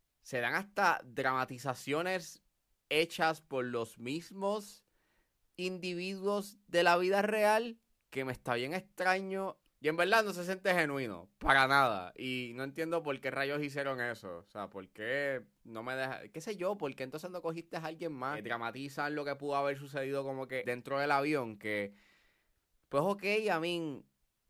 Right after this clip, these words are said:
establece unas teorías de lo que pudo haber pasado, pero cada teoría que te presentan es mucho más unplausible que la anterior.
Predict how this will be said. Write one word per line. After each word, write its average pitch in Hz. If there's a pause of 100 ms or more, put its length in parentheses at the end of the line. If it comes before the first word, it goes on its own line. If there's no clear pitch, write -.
establece 135
unas 170
teorías 160
de 156
lo 139
que 120
pudo 120
haber 160
pasado, 175
pero 113 (880)
cada 143
teoría 170
que 165
te 165
presentan 160 (160)
es 127
mucho 151
más 151
unplausible 147
que 151
la 151
anterior. 147